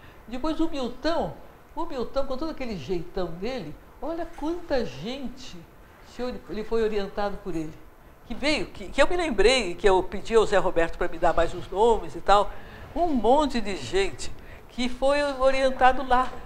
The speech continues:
ou era de iniciação científica, ou era de mestrado, ou era de doutorado, mas todos foram empurrados aqui pra fiscar. Alguns depois ainda foram fazer um doutoramento fora, né? Quando, quando eles eram mestres apenas, mas eles vieram aqui pra Federal.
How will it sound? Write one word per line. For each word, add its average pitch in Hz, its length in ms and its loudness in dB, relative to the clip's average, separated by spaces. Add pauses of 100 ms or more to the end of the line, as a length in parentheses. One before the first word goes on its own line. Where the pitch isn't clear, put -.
ou 254 100 4
era 247 160 8
de 240 100 2
iniciação 214 500 2
científica, 240 580 -8
ou 214 60 4
era 202 100 4
de 196 100 -8
mestrado, 202 540 2
ou 202 80 2
era 196 140 4
de 190 80 -6
doutorado, 190 600 2 (280)
mas 208 180 2
todos 277 220 2
foram 269 180 4
empurrados 220 560 4
aqui 220 160 -4
pra 220 160 0
fiscar. - 640 -2 (480)
Alguns 233 460 -2
depois 247 380 -2
ainda 277 220 0
foram 240 300 -2
fazer 233 340 -2
um 233 80 0
doutoramento 180 580 -6
fora, 226 520 0 (200)
né? 233 220 2 (640)
Quando, 202 180 -8
quando 170 200 -4
eles 156 160 -6
eram 180 180 4
mestres 185 460 0
apenas, 208 640 -2 (340)
mas 175 240 -4
eles 214 180 -2
vieram 247 360 -4
aqui 240 180 -4
pra 233 140 -6
Federal. 240 380 -4